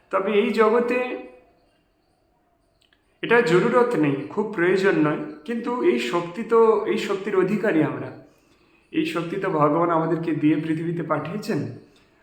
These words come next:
তাই আপনি যদি চান এই শক্তি লাভ করতে, তাহলে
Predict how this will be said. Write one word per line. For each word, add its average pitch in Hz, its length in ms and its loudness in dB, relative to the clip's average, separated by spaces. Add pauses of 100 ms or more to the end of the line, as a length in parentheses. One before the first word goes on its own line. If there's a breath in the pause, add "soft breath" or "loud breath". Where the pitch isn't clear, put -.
(160 soft breath)
তাই 185 180 0
আপনি 160 340 4
যদি 226 260 -6
চান 233 300 4
এই 190 140 4
শক্তি 196 380 -4
লাভ 156 360 2
করতে, 226 520 -6 (540 soft breath)
তাহলে 170 220 -2